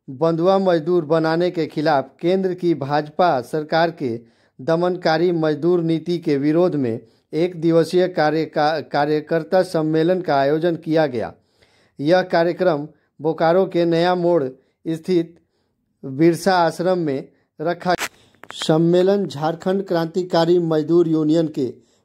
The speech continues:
महामंत्री डीसी गोराई के नेतृत्व में आयोजित की गई। इस मौके पर यूनियन के केंद्रीय अध्यक्ष बच्चा सिंह विशेष रूप से उपस्थित हुए।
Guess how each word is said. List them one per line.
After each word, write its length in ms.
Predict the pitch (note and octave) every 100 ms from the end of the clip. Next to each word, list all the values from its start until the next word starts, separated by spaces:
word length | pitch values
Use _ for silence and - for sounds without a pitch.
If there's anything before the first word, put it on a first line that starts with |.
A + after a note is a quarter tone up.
| -
महामंत्री 840 | D#3 D#3 E3+ E3 D#3+ F3 E3+ C3+ - _ _ -
डीसी 460 | C3 E3+ E3+ G3+
गोराई 420 | F3+ E3+ E3 E3 F#3
के 220 | E3 D3
नेतृत्व 540 | D#3 D#3 F3 F3+ F3+
में 280 | E3 C#3 C3+
आयोजित 560 | E3 E3 F3 E3 F#3 F#3
की 140 | F3
गई। 240 | D3+ A#2 G#2+ _ _ -
इस 160 | F3 F3
मौके 400 | F#3 E3+ E3+ G3+
पर 240 | G3+ F#3
यूनियन 440 | F3 E3+ E3+ F#3 F#3+
के 160 | E3
केंद्रीय 500 | C3+ E3+ E3+ F3 F#3+
अध्यक्ष 500 | F3+ B2+ D#3+ D#3+ - _ _ _ -
बच्चा 380 | D3 D#3+ - G3
सिंह 340 | F#3+ E3+ C#3
विशेष 480 | D3 E3 E3 G3 G3+
रूप 180 | F#3 F#3
से 260 | F#3 D#3 C#3+
उपस्थित 680 | F3+ - E3+ E3+ G3 F#3+ D3+
हुए। 220 | C#3